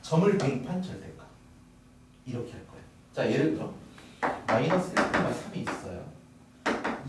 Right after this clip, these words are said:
이엑스 플러스 사 와이 마이너스 팔은요. 직선까지 거리를 구하래요. 칠을 맞춰요. 응?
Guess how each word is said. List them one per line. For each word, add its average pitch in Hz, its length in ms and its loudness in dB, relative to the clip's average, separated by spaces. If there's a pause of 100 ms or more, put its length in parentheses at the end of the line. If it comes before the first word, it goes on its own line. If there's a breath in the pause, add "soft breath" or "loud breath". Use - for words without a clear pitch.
이엑스 - 440 -2 (520)
플러스 - 840 2
사 135 140 0
와이 139 240 4 (340)
마이너스 113 420 0
팔은요. 139 300 -6 (1400)
직선까지 127 520 -6
거리를 98 340 -8
구하래요. - 640 -14
칠을 - 280 -10
맞춰요. - 220 -8 (800)
응? 147 60 -10